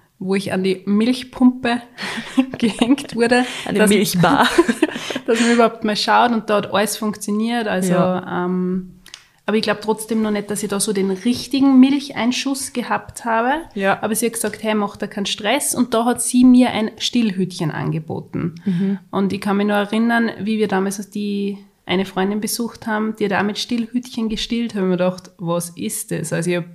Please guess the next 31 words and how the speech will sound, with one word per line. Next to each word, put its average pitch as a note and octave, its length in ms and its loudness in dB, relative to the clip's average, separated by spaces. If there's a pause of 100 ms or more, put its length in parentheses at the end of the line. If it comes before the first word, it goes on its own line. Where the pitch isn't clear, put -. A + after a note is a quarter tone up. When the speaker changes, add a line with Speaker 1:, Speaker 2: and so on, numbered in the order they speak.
(140)
Speaker 1:
zuvor F#3+ 600 0 (320)
noch F#3 240 -2
nie A3 260 2
ein F#3 140 0
Stillhütchen A3 720 -2
gesehen F#3+ 540 0
und G3 340 -4
hab F#3 100 2
aber F3+ 140 0
dann F3+ 160 2
schon F3+ 120 -10
gewusst, A3+ 300 -4
okay, F#3 240 -6
wie F#3 60 -2
mir F#3 100 0
die F3+ 60 -6
Krankenschwester F3+ 640 -8
das F#3+ 160 -8
angeboten G3+ 520 -4
hat, F#3 80 -2
Speaker 2:
Ja. F3+ 80 -4
Speaker 1:
was - 100 -4
das G3 180 -8
ist. C4 300 -6 (340)
Und G#3+ 140 -4
mit A3 240 -2
dem A#3 180 2
hat's - 220 -2
tatsächlich G#3 680 -4
sofort F#3+ 520 -4
funktioniert, C4+ 760 2